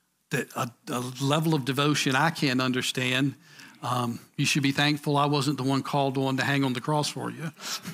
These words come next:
I'm not, I'm not sure I would have been quite that devoted, maybe to two or three of you, and that's 'cause my son and my wife were in the room. The rest of you,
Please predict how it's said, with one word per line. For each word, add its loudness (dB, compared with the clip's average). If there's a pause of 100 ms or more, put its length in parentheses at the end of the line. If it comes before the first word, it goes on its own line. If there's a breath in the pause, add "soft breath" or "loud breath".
(320 loud breath)
I'm 2
not, 2 (100)
I'm 4
not 6
sure 4
I 4
would 2
have 2
been 2
quite 2
that 0
devoted, 2
maybe 4
to 0
two 2
or 4
three 2
of 2
you, 4
and 0 (300 loud breath)
that's 0
'cause 2
my 4
son 4
and 4
my 4
wife 2
were 2
in 2
the 0
room. 4
The 4
rest 4
of 4
you, 4